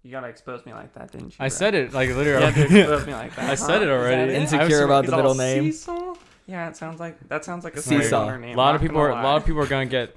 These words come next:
Speaker 2: I, like, a lot of people are gonna get exposed in this podcast. Like,
Speaker 3: Yeah, you already know.
Speaker 2: Daniel,
Speaker 1: That's facts.
Speaker 2: Leon Fox.
Speaker 3: Cecil.
Speaker 2: Actually, didn't say for Andy's. Andy was Andy Avery, but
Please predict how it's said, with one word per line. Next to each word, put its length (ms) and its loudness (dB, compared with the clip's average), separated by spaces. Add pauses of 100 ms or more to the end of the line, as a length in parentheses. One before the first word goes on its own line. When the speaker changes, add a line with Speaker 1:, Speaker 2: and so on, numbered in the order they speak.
(120)
Speaker 2:
I, 120 0
like, 360 -2
a 60 -10
lot 80 0
of 60 -2
people 120 -2
are 20 -2
gonna 140 -4
get 80 -4
exposed 380 -6
in 20 -8
this 80 -12
podcast. 480 -12
Like, 100 -20
Speaker 3:
Yeah, 140 -6
you 120 -6
already 180 -6
know. 100 -8
Speaker 2:
Daniel, 400 -8
Speaker 1:
That's 160 -16
facts. 100 -14
Speaker 2:
Leon 220 -8
Fox. 220 -14
Speaker 3:
Cecil. 200 -10
Speaker 2:
Actually, 200 -2
didn't 200 -4
say 140 0
for 140 -4
Andy's. 320 -6
Andy 320 -8
was 160 -16
Andy 320 -8
Avery, 360 -8
but 220 -14